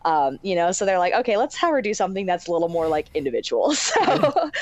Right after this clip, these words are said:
they put me in swimming, and, um, I was, you know, I was, I was good growing up. Um, and yeah, I kinda started just 'cause I was around it for so long, and I,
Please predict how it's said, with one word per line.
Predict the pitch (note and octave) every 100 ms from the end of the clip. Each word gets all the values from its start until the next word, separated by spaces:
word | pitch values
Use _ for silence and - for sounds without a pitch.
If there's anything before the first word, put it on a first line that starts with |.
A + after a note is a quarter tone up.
| - F3+
they | F4+
put | D#4+ F4+
me | F4
in | F4
swimming, | F4+ E4 F4 F4 F4 C5 - F4 -
and, | G3 G3 G3 F#3+
um, | G3 F#3+ F#3+ -
I | B3
was, | B3+ B3+ - -
you | A#3+
know, | G3+ G#3+ -
I | - G3+
was, | G3+ G3+ - -
I | A3
was | G#3+ G3
good | - F#3+ F#3+ F#3+
growing | G3 G3+ G3+ G3+
up. | G3+ A#3+ - _ _
Um, | E3 D#3+ D3+ D3 D3 - _ _
and | - E3 D#3 D3 D3+ D#3+ - -
yeah, | F#3+
I | F#3+
kinda | E3+ F3 E3
started | - D3+ E3+
just | F3 E3
'cause | - D3+ C#3+ C#3+ -
I |
was | D3+ D#3+
around | C#3+ C3 C#3
it | -
for | F3
so | - D3+
long, | C#3+ C3 D#3 E3
and | C#3 -
I, | B2+